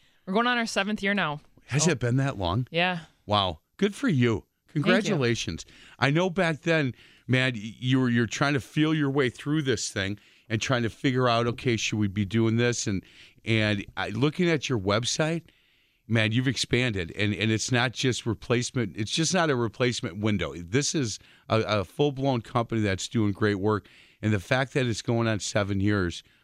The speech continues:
Speaker 2: um, you've made it, man. And now, you know, now you're growing. And when we talked before, you said, "Look, we've had a really good year." So that means you're doing things right.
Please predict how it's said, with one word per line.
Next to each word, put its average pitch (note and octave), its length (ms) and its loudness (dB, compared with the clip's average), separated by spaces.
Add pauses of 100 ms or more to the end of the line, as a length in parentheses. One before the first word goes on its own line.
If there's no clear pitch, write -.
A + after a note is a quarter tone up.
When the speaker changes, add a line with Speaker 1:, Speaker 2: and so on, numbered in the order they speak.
(180)
Speaker 2:
um, F#2 400 0 (480)
you've G#2 200 0
made C#3 240 2
it, D2+ 180 -8
man. F2 380 -4
And G2+ 120 2
now, A#2 280 2 (160)
you A#2+ 80 -2
know, G2 120 2
now G2+ 200 2
you're G#2+ 180 2
growing. G#2+ 400 0
And G2+ 180 -4 (220)
when A2+ 140 2
we A2+ 100 2
talked B2 400 -2
before, B2+ 400 -2
you A2+ 80 2
said, F#2+ 200 -6
"Look, G#2 200 0
we've G#2+ 160 0
had C#3 160 0
a A#2 60 0
really F2+ 400 0
good E2+ 200 -2
year." F2+ 280 -2 (560)
So G2 340 0
that G2+ 180 0
means A2+ 240 2
you're A2 80 -2
doing G2+ 260 0
things G2 300 -2
right. A2 280 -2